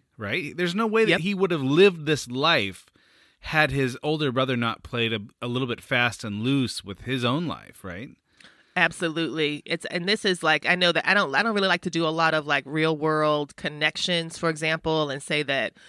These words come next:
Speaker 2: Game of Thrones is really medieval Europe or whatever. But,
Speaker 1: Uh-huh.
Speaker 2: you know, when you think about different abdications that have happened in the, um, British monarchy, you know, one of the reasons that Elizabeth is on the throne now is because her uncle bailed.
Speaker 1: Ah, yes.
Speaker 2: You know?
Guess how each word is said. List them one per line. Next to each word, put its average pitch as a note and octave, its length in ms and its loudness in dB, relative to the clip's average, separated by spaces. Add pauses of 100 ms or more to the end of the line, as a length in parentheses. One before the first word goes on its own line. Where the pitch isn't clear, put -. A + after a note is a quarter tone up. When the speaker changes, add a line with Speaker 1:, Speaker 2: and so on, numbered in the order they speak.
(160)
Speaker 2:
Game E3 200 4
of D#3 100 2
Thrones D3+ 320 0
is C#3 140 -2
really D3+ 300 0
medieval D3 580 -2
Europe D3 460 -2
or D3 80 -6
whatever. C#3+ 460 0 (220)
But, E3+ 260 4
Speaker 1:
Uh-huh. F3+ 100 -4
Speaker 2:
you F#3 80 -2
know, E3+ 140 2
when D#3+ 100 -2
you E3 80 -2
think F#3+ 220 -4
about F3 200 2
different D#3+ 280 -4
abdications D3 960 -4
that C#3+ 140 -2
have F3 100 -4
happened C#3+ 680 -6 (360)
in D3+ 280 2
the, C#3+ 460 0
um, C#3+ 220 -6
British E3 400 0
monarchy, C#3 680 0 (800)
you F3+ 100 -2
know, D3 180 0
one D3 220 -2
of - 20 -4
the D#3+ 60 -4
reasons D#3+ 260 -6
that C#3+ 120 0
Elizabeth E3 360 -2
is D#3 100 -6
on C#3+ 120 0
the D#3 80 -4
throne D3 320 0
now F3+ 280 0
is C#3+ 80 -2
because D3 300 -2
her - 160 2
uncle C3+ 380 -2
bailed. - 520 -6
Speaker 1:
Ah, F2 280 -6 (180)
yes. F2+ 280 -6
Speaker 2:
You D#3 80 2
know? C3+ 260 -2